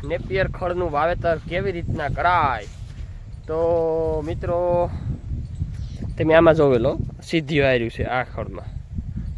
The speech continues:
હે ને, અમે તે તો કંઈ અહીં ભાન નહોતી. આ અમે તે તો ખડ વાવ્યા ને, કેવી રીતથી વાવવું, હમણાં કંઈ અનુભવ નહોતો. અમે એની ખોહે દીધા. અહીં હેઠા, જગ્યામાં, વાં, ત્યાં, ત્યાં.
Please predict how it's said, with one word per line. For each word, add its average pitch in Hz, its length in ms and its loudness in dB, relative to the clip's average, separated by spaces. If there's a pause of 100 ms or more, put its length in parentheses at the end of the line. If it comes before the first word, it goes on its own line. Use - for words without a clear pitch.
(400)
હે 240 60 8
ને, 247 80 6
અમે 214 480 10
તે 202 160 0
તો 202 80 -4
કંઈ 202 140 -6
અહીં 180 200 -6
ભાન 175 220 -6
નહોતી. 160 240 -10
આ 139 200 -8
અમે 151 120 -12
તે 160 100 -10
તો 165 100 -14
ખડ 185 300 -12
વાવ્યા 214 200 -12
ને, - 540 -12
કેવી 165 260 -10
રીતથી 147 260 -12
વાવવું, 143 400 -6
હમણાં 185 220 -4
કંઈ 143 120 -4
અનુભવ 151 380 -4
નહોતો. 143 180 -8
અમે 175 260 -4
એની 170 220 -4 (800)
ખોહે 196 240 2
દીધા. 123 280 -10 (580)
અહીં - 220 -6
હેઠા, - 280 -4 (420)
જગ્યામાં, 156 500 -6
વાં, 160 400 -2
ત્યાં, 160 400 -6
ત્યાં. 131 200 -4